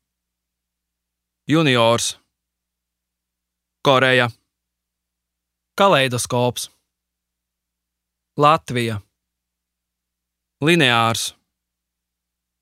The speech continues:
Matemātika. Mūzika.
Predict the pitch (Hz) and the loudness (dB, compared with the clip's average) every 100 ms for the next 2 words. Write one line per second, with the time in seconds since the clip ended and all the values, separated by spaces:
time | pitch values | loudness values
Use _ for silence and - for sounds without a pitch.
0 | _ _ - 160 - 123 113 113 - 120 | _ _ -2 -2 0 0 0 -2 -4 -8
1 | 98 _ _ _ _ _ _ _ _ _ | -8 _ _ _ _ _ _ _ _ _
2 | _ _ - 131 131 127 127 131 | _ _ -6 -2 0 0 -2 -2